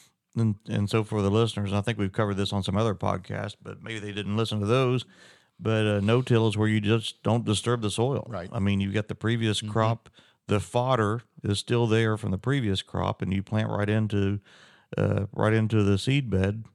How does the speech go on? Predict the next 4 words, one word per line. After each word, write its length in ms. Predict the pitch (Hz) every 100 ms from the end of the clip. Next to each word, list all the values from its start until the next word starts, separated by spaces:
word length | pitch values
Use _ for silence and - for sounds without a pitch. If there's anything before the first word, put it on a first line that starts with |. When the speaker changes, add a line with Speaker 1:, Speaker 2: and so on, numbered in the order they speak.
| _ _ _ -
Speaker 1:
and, 340 | 101 101 101
um, 520 | 98 95 101 - 110 107 _ _ _ -
the 100 | 98
planter 460 | - 127 123 113